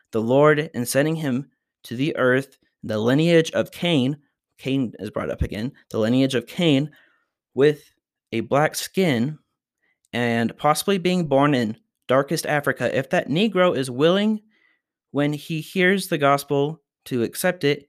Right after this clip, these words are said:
he may have many of the blessings of the gospel.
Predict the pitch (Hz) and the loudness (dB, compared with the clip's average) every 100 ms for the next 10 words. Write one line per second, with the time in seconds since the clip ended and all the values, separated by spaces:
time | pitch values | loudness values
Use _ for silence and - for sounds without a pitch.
0 | _ - 165 180 165 143 135 117 127 160 | _ -6 0 2 2 0 0 -2 0 0
1 | 170 - 120 117 147 156 175 165 165 - | 0 -2 -2 2 2 2 0 -2 -4 -14
2 | _ _ - 120 113 104 - - - - | _ _ -14 -6 0 0 -2 -8 -12 -18